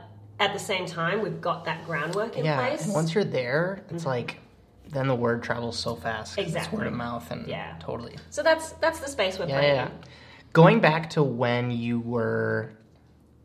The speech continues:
Speaker 2: traveling and hosting all these parties
Speaker 1: Mm-hmm.
Speaker 2: and reflecting it on how you run your business now,
Speaker 1: Yep.
Speaker 2: what trait or skill do you think you possess or that you've honed that makes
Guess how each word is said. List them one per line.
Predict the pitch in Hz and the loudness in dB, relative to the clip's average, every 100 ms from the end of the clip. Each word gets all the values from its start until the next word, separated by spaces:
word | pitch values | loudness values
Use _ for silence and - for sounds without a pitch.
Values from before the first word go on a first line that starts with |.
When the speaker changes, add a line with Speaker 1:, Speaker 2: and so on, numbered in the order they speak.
| - - - - - - - - | -20 -20 -20 -20 -20 -20 -20 -14
Speaker 2:
traveling | - 117 110 110 110 | 0 2 4 2 -2
and | 107 | -4
hosting | 110 - 113 | -6 -6 -6
all | |
these | 110 107 | -6 -8
parties | - 113 110 110 214 | -6 -6 -6 -4 -4
Speaker 1:
Mm-hmm. | 214 175 - - - _ _ _ - | -4 -6 -12 -20 -20 _ _ _ -6
Speaker 2:
and | 202 | -4
reflecting | 139 - 123 - 123 | -4 0 -2 0 0
it | 113 | 0
on | 113 | 0
how | 113 | -2
you | 110 110 | -2 0
run | 110 110 | 0 0
your | 107 | -2
business | 107 107 110 - | -4 -6 -8 -6
now, | 110 104 104 - | -4 -4 -8 -8
Speaker 1:
Yep. | 190 - - - | -8 -8 -16 -14
Speaker 2:
what | 127 127 160 - | 0 4 4 2
trait | - 135 123 - | -4 -2 -2 -2
or | 117 | -4
skill | - - 110 104 | -4 -2 -2 -2
do | 104 - 113 107 107 - - | -4 -6 -4 -4 -6 -10 -16
you | 131 120 120 | -8 -2 -2
think | 117 117 117 | -2 -6 -6
you | 110 | -6
possess | 113 110 104 104 | -6 -4 -4 -4
or | 120 | -6
that | 113 | -4
you've | 117 107 | -6 -6
honed | - 113 110 107 | -4 -2 -2 -4
that | 107 - | -6 -8
makes | 113 107 - - - - | -8 -10 -8 -6 -6 -8